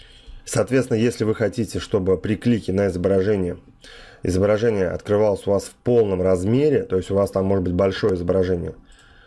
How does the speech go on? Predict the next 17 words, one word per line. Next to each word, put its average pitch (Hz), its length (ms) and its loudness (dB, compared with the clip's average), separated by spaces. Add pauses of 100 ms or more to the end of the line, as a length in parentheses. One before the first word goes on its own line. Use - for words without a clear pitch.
(180)
то 117 180 2
я 110 160 2
думаю, 110 280 0
что 107 220 -2
вот 98 160 -2
здесь 139 340 -2 (300)
высота 92 640 0
изображения 107 600 0
можно 104 320 0
поставить, 101 440 -2
вот 90 120 -6
здесь 87 140 -8
вот 98 160 -6
видно 107 220 0
в - 60 -16
подсказке 98 540 -4
написано 90 500 -2